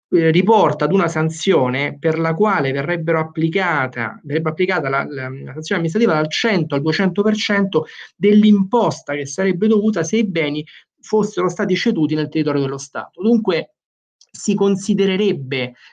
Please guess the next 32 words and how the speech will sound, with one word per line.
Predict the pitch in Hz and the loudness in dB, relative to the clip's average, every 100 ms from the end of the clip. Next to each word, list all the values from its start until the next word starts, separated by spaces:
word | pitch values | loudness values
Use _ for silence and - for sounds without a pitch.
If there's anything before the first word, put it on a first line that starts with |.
| - | -8
laddove | 139 139 185 180 | -8 0 0 2
venisse | 151 165 170 - | 0 -2 -6 -10
s-, | 139 - _ | -12 -14 _
venisse | 135 156 175 - 156 | -8 -6 -6 -6 -4
rilevata | 151 151 160 185 180 | -2 -2 -2 -2 -2
una | 147 170 156 | -2 0 -2
difformità | 143 165 - 165 156 165 165 147 120 - - | -2 -6 -2 0 2 0 -2 -2 -4 -6 -14
tra | - 156 139 | -4 -4 -2
valore | 151 185 208 175 | 2 4 6 4
dichiarato | 160 165 160 165 170 151 127 131 | 0 -6 -4 -2 0 -2 -4 -6
e | 135 135 | -8 -4
valore | 143 180 170 156 | -2 0 0 0
reale, | 160 139 113 117 120 _ | 0 -2 -4 -6 -10 _
quell'operazione | - 220 185 190 202 202 254 247 190 | 2 4 4 0 -2 -4 0 2 2
come | 196 175 | 2 2
effettuata | 151 - 175 170 - 214 226 180 | 0 -2 -4 -2 0 0 2 0
nel | 151 | -2
territorio | 143 151 151 147 | -2 -2 0 0
dello | 139 | -2
Stato. | 139 - 131 110 120 - - - | -6 -6 -6 -6 -10 -20 -20 -6
Quindi | - 220 170 | 4 4 6
verrebbe | 160 165 180 160 | 2 2 2 4
neutralizzata, | 170 175 165 170 160 156 214 170 139 135 | 4 4 2 -2 -2 -2 -2 0 -2 -4
verrebbe, | 139 160 151 | -2 -2 0
come | 147 156 | 0 0
dire, | 165 156 143 143 - | 0 0 -2 -8 -18
eh, | - 143 143 143 | -6 -2 0 2
non | 196 226 | 2 2
riconosciuta | 190 175 165 160 - 214 151 | 2 2 0 0 0 2 2
la | 135 | 0
non | 151 | 0
imponibilità | 147 143 147 143 147 151 143 123 | -2 -4 -4 -4 -2 -2 0 -2